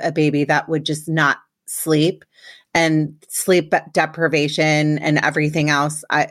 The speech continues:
I experienced postpartum. I'm, my story, I'm sure, is very different than yours, but, um, I, I just wanted to go back a little bit and say,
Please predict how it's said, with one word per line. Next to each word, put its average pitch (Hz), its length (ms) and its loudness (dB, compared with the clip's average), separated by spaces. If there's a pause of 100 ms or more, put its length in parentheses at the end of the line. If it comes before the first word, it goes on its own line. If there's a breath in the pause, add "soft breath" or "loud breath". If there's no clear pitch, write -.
(140)
I 156 140 2
experienced 151 760 -2
postpartum. 143 720 -2 (180)
I'm, 151 160 2 (140)
my 160 160 2
story, 147 440 0
I'm 139 100 -2
sure, 143 220 0
is 139 160 -2
very 147 280 2
different 147 380 -2
than 147 180 0
yours, 147 380 0 (440 loud breath)
but, 160 460 0
um, 151 520 -2 (720)
I, 196 180 0 (100)
I 190 140 0
just 214 240 -4
wanted 220 320 -2
to 165 180 -4 (400)
go 196 140 4
back 180 380 -2
a 185 60 -6
little 160 240 2
bit 165 280 0
and 165 220 -6
say, 156 640 0